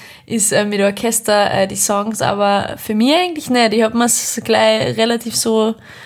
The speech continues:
vorgestellt, wie's dann, wie's dann auch war. Wahrscheinlich, weil ich die Songs halt in- und auswendig kenn. Und, ähm, s-, man hat echt überhaupt nichts mehr mit denen reden müssen. Es war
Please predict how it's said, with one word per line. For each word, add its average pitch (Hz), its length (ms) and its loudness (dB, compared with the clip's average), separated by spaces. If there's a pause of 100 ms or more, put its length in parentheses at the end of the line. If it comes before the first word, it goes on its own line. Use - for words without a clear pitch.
(140)
vorgestellt, 202 880 0
wie's 208 220 -2
dann, 202 400 0
wie's 214 180 -2
dann 214 140 0
auch 202 220 -2
war. 202 380 2
Wahrscheinlich, 208 420 -2
weil 202 180 0
ich 202 60 -2
die 202 80 -4
Songs 202 340 0
halt 196 180 -2
in- 214 180 -2
und 208 120 0
auswendig 202 560 -2
kenn. 208 400 -2 (600)
Und, 196 460 2
ähm, 196 240 2
s-, - 260 -6
man 208 260 -2
hat 208 120 2
echt - 200 -2
überhaupt 202 300 2
nichts - 160 -2
mehr 220 100 4
mit 208 180 0
denen 202 220 2
reden 208 560 0
müssen. 208 640 2
Es 190 240 -2
war 190 320 2